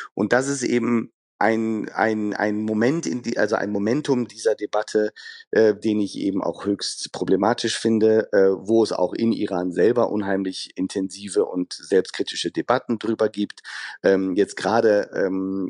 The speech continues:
gab es noch mal <laughs> auch aus dem Kontext Fußball heraus, weil, äh, meine Mannschaft Persepolis es in der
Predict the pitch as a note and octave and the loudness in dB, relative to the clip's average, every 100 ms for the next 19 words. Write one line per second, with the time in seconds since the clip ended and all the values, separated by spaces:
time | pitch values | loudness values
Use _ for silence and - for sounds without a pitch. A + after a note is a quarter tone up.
0 | - G#2 - - G2+ G#2+ G#2+ G#2+ A2+ B2 | -2 -2 -2 -4 -2 0 0 0 0 0
1 | B2+ - A#2+ - A2 G2 A2+ A2 G2 - | 0 0 0 2 0 0 -2 0 -2 -2
2 | - A#2+ - G#2+ G2+ G2 G#2+ G#2 F#2+ F#2 | -8 -2 2 2 2 0 0 0 2 0
3 | - - - - - - G2+ F#2+ A2+ B2+ | 0 -10 -20 -20 -2 2 2 4 2 2
4 | G2+ G#2+ A2 G#2+ - G2 - G2+ G#2 - | -2 -4 -6 -6 -4 -4 -2 -2 -2 -4
5 | - F2+ - F#2 G2 F#2 | -6 -4 -2 0 2 0